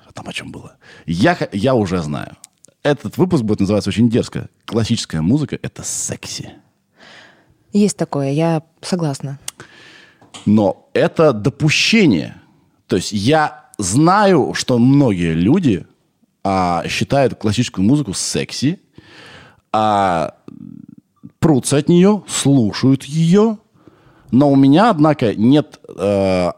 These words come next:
Speaker 1: за редким исключением, такого пиетета перед ней, и я начинаю подозревать, что я просто неправильно её слушаю, не с того конца, что-то я неправильно делаю.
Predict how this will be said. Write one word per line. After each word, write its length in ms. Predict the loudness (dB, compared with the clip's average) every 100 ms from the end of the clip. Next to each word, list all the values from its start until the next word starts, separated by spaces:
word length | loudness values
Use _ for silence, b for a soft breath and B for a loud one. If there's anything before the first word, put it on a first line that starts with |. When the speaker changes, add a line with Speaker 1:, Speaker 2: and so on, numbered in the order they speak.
| -6
Speaker 1:
за 180 | -2 2
редким 280 | 0 0 -6
исключением, 440 | -4 -2 0 0
такого 240 | 0 -2 -2
пиетета 440 | -2 -2 -2 -6
перед 260 | -4 -2 2
ней, 220 | 2 2
и 140 | -2
я 180 | 0 2
начинаю 320 | 2 0 -4
подозревать, 440 | -4 -6 -2 -2 -2
что 140 | -4
я 100 | -4
просто 240 | -4 -4
неправильно 540 | -2 -2 -4 -2 -2 -2
её 220 | -4 -8
слушаю, 460 | -6 -2 0 0 -2
не 60 |
с 80 | -4
того 200 | -6 -8
конца, 640 | -10 -12 -8 -2 0 -2 B B B
что-то 220 | -2 0
я 60 |
неправильно 520 | 0 0 -2 0 0 -2
делаю. 560 | -2 -4 -4 -8 -14